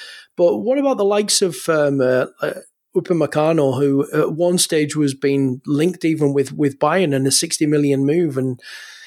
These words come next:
yeah, things kind of, like, died off a bit for him in the second half of the season. So, uh, i-, is there anything there in terms of the, the, the playing staff where you, you feel that, um,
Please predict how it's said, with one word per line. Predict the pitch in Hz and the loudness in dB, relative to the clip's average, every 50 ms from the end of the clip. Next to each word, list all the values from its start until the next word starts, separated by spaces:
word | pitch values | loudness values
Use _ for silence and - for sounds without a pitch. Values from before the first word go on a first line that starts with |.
| - - - - - - _ _ _ _ _ - - - | -20 -20 -20 -20 -20 -20 _ _ _ _ _ -16 -8 -2
yeah, | 151 151 165 156 160 160 | 0 2 2 2 0 -2
things | 147 - - 208 208 202 175 - | -4 -2 0 2 2 2 0 0
kind | - 196 190 175 170 | 0 2 2 4 2
of, | 165 147 135 - - | 2 0 -2 0 2
like, | 160 151 156 160 151 147 | 2 2 2 0 -4 -2
died | - 160 160 165 165 160 | -2 0 0 0 0 0
off | 165 151 - - | -2 -2 0 -2
a | 160 | 0
bit | 135 156 135 147 - | 0 0 -2 -2 -2
for | 170 151 | -2 -2
him | 135 170 180 180 | 0 0 2 2
in | 165 151 | 2 2
the | 147 | 2
second | 135 - 151 135 - 143 139 | 2 0 -2 -2 -2 -2 -2
half | 135 147 139 131 - | 0 0 -2 -2 -4
of | 147 | -4
the | 139 127 | 0 0
season. | - - 139 135 127 120 131 131 131 | 2 2 2 0 0 0 -2 -4 -2
So, | 123 - 160 160 165 170 | -2 0 0 0 0 0
uh, | 180 - - | 0 -2 -4
i-, | - - _ _ _ - | -6 -8 _ _ _ -6
is | 202 196 - - 202 190 170 | -6 -6 -4 -2 -2 0 0
there | 202 190 208 | 2 2 2
anything | 214 220 226 196 - 202 190 185 | 2 2 2 2 2 2 2 2
there | 196 196 196 196 | 2 2 2 2
in | 190 180 | 2 0
terms | - - 190 190 190 170 156 | 0 0 0 2 2 2 0
of | 165 151 | 2 2
the, | 165 165 160 | 2 0 0
the, | 151 170 | 0 -2
the | 160 160 165 175 151 | -2 0 0 -2 -2
playing | - - 175 175 185 185 | 0 0 0 2 2 0
staff | 185 - - 185 185 180 - - | 0 0 0 0 0 0 0 -2
where | 170 160 | 0 0
you, | 156 156 156 165 | 0 0 -2 -4
you | 170 160 160 160 156 | -2 0 0 0 -2
feel | 156 - - 170 160 156 | -2 0 0 2 2 4
that, | 156 160 160 160 - - - 156 | 2 0 -2 -2 -4 -4 0 0
um, | 147 147 143 143 143 139 131 - | 2 2 0 0 -2 -6 -8 -10